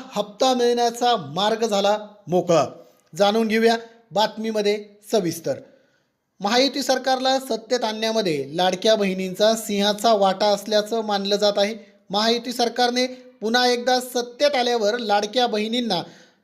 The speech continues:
एकवीसशे रुपये देणार अशी घोषणा केली होती. मंत्रिमंडळाचा विस्तार झाल्यानंतर आज अधिवेशनामध्ये लाडक्या बहीण योजनेसह इतर पुरवण्या मागण्यांना मंजुरी देण्यात आली आहे.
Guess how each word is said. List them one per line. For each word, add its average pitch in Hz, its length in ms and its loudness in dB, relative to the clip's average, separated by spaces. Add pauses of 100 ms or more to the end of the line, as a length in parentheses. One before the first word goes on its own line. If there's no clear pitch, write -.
(100)
एकवीसशे 269 580 0
रुपये 262 300 4
देणार 208 320 0 (140)
अशी 196 220 -4
घोषणा 175 500 -2 (240)
केली 196 220 0
होती. 160 540 -4 (220)
मंत्रिमंडळाचा 220 960 2
विस्तार 220 580 0
झाल्यानंतर 214 560 0 (360)
आज 208 260 0
अधिवेशनामध्ये 214 840 -2 (360)
लाडक्या 214 480 2
बहीण 254 280 2
योजनेसह 220 800 0 (160)
इतर 240 300 2
पुरवण्या 254 800 2
मागण्यांना 214 760 -2
मंजुरी 196 680 -2 (220)
देण्यात 196 320 2
आली 170 200 4
आहे. 143 180 2